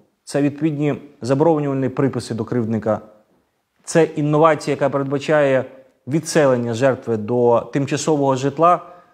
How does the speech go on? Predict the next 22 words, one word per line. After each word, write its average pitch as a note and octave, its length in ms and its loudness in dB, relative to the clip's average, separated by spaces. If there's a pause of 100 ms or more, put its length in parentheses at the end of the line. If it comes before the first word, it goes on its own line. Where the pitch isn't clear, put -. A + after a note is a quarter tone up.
(120)
для A#2 140 0
того, C#3+ 240 0
щоб C3 340 -4 (840)
створити D3+ 380 0
умови C#3 580 2 (1040)
для B2+ 120 0
її C#3 340 0
реабілітації, C3+ 1000 0 (420)
ну C#3+ 220 -4
і C#3 200 -2
провести C3+ 600 0
відповідну C3 480 -2 (580)
профілактичну C#3+ 640 -2
роботу C3+ 440 -2
з - 220 -14 (280)
особою B2+ 400 0
кривдника. G2+ 500 -4 (500)
Одна D#3+ 280 2
з C3+ 80 -6
новацій — D3+ 500 0 (760)
це - 120 -8
надання C#3+ 480 2